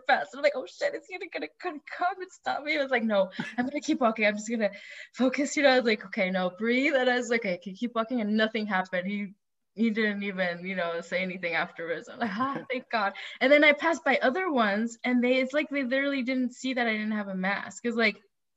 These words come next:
Speaker 1: wow, either they're not really paying attention or they don't care. That's really
Speaker 2: Hmm.
Speaker 1: weird, you know, 'cause, like, they were literally like, "Oh, okay," you know, they were staring at me for a little bit, but, like, not really do anything. And then one even said, "Oh, excuse me," and, you know, "Excuse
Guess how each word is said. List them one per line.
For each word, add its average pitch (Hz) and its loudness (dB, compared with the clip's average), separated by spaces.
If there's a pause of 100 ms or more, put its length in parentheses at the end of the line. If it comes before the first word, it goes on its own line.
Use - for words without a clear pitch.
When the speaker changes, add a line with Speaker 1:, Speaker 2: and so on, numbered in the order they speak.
(360)
Speaker 1:
wow, 190 6
either 254 2 (100)
they're 381 6
not 359 6
really 277 2
paying 269 4
attention 226 -2 (320)
or 233 6
they 247 4
don't 208 -2
care. 254 4 (440)
That's 240 2
really 269 2
Speaker 2:
Hmm. 233 2
Speaker 1:
weird, 214 4
you - -6
know, 240 4
'cause, 247 0
like, 220 4
they 254 2
were 254 2
literally 254 0
like, 208 -2 (480)
"Oh, 254 4
okay," 220 2
you 220 -2
know, 208 0
they 202 -2
were 208 -2
staring 226 0
at 233 -2
me 214 -2
for 214 -6
a 202 -2
little 196 -2
bit, 202 -6
but, 190 -10
like, 190 0 (100)
not 202 -2
really 202 -6 (680)
do 226 2
anything. 220 4
And 208 4
then 220 4
one 240 4
even 233 2
said, 247 -2
"Oh, 285 4
excuse 269 -2
me," 233 0
and, 208 -4
you 202 -8
know, 185 -8 (120)
"Excuse 523 -4